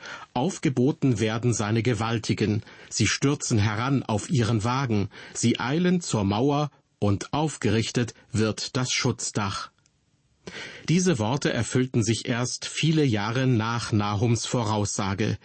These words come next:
Ninive wurde im Jahr sechshundertzwölf vor Christus von den Medern unter Kyaxares dem Zweiten eingenommen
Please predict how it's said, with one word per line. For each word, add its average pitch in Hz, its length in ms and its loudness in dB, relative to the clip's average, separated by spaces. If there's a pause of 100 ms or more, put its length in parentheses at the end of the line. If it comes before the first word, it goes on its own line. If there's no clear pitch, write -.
(400)
Ninive 170 720 4
wurde 113 260 0
im 104 140 2
Jahr 98 240 0
sechshundertzwölf 117 880 0
vor - 240 -4
Christus 139 540 0 (240)
von 113 240 -2
den 120 180 4
Medern 123 480 2 (220)
unter 139 320 0
Kyaxares 123 1000 0
dem 131 180 2
Zweiten 113 560 -2
eingenommen 117 720 2